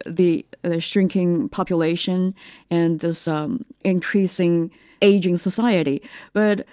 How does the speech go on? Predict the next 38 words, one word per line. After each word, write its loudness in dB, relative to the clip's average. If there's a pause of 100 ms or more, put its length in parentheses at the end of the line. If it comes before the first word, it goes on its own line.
(180)
an 8
important 4
pillar 0 (180)
to, 2
to 0
solve 2
this 2
problem, -2 (360)
as 4
you've 2
already 2
mentioned, 4 (320)
is 0
about 0
this, -2
uh, 0 (240)
pension. 2 (380)
You 8
need 10
to 0
have 0
money 4 (260)
for 0
medical 2
care, 0 (340)
for -2
daily 2
necessities, 2 (360)
uh, 0
while 4
you 4
don't 4
have -2
this -2 (200)
ability 4
to, -2
to -10
work. 0